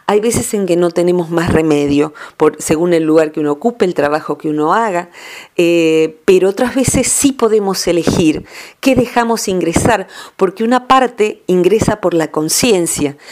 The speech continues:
pero otra parte ingresa, eh, sin darnos cuenta, subliminalmente decimos.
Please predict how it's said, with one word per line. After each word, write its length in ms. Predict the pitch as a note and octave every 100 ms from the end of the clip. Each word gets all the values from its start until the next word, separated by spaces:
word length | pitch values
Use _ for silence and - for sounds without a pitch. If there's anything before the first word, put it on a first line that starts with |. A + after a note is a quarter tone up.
| - -
pero 160 | F3 G#3+
otra 260 | B3 A#3
parte 500 | A#3+ G3 F3+ E3+ F3 F#3+
ingresa, 640 | F#3+ G#3 A3 - A3 G#3 - - - -
eh, 520 | E3+ E3 D#3 D3 C#3+ - D#3+ C#3+
sin 260 | - B3 A3+
darnos 320 | F#3+ E3+ E3
cuenta, 540 | - D#3 D3+ C#3+ C#3+
subliminalmente 1120 | D3 G3+ D#3+ E3+ E3+ F3+ F#3+ F#3+ F3+ E3 - D3
decimos. 580 | D3 - D#3 D#3 D3+